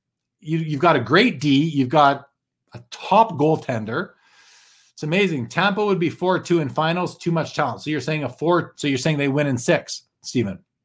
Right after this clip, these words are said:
I think that's what you're saying. Yeah, I mean, I, I'll hope for the Habs. My wife, her family, you know, my father-in-law's got season tickets. He's gonna be able to get,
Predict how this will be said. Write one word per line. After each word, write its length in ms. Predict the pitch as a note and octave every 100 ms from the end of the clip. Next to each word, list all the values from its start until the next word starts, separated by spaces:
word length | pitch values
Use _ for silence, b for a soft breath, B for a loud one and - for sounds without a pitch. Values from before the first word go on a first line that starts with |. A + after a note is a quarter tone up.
| _ _ _ _ _ -
I 60 |
think 220 | A#2+ F#3+ F3+
that's 180 | B2+
what 60 | C3
you're 80 | G#2+
saying. 300 | - F#2+ F#2+ _ _ _ _ _ _ _ _ _ _
Yeah, 220 | - C3 A#2+
I 180 | A2+
mean, 260 | C3 C#3 C#3 C#3+ - _
I, 560 | C#3+ D#3+ E3 - C#3 - B _ _ _ _ _ _ _ -
I'll 120 | D#3+
hope 240 | B2 A3+
for 80 | A#3
the 80 | A3
Habs. 520 | D#3 E3+ F3 D#3 -
My 140 | D#3 C3
wife, 300 | D#3 F#3 F3
her 100 | C3+
family, 560 | E3 E3 E3+ E3+ D#3 _ _
you 80 | -
know, 80 | D3
my 120 | D3+
father-in-law's 600 | C3 F3 F3 F3+ E3+ D#3
got 180 | D#3 C#3+
season 360 | - E3+ C#3 B2
tickets. 460 | F#3+ F#3+ G#3 F#3
He's 220 | - C#3+
gonna 180 | B2+ C#3+
be 220 | B2+ C#3
able 240 | C#3+ D3 D3
to 140 | C#3
get, 340 | A#2+ D3 B2